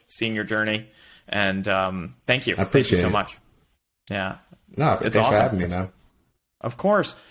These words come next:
Speaker 1: Joe, you gotta get to an ex-, an-, another shift, so I'll let you go. I'll stop
Speaker 2: <laughs>
Speaker 1: recording. Um, is there anything that you wanted to plug at the end here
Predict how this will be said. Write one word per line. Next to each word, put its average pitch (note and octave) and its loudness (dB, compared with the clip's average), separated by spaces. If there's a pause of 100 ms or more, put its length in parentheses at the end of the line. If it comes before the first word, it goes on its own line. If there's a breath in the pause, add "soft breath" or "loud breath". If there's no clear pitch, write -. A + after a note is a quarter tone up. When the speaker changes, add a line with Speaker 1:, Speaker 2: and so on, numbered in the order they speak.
(140 loud breath)
Speaker 1:
Joe, B2 2 (260)
you F3 -2
gotta G3+ 4
get E3 2
to D#3 2
an C3 0
ex-, B2 0
an-, B2+ -2
another A#2 0
shift, - -4
so G#2 -2
I'll C3+ 4
let C3+ 2
you A#2+ -2
go. G#2+ 2
I'll D3+ 2
stop C#3+ 4
Speaker 2:
<laughs> - -
Speaker 1:
recording. A2+ 0 (340 loud breath)
Um, B2 2
is B2 -4
there C#3 4
anything E3 2
that D3 0
you C3+ -2
wanted C#3 2
to A#2 -2
plug C#3 2
at A#2+ -2
the D2+ 2
end B2 2
here B2 0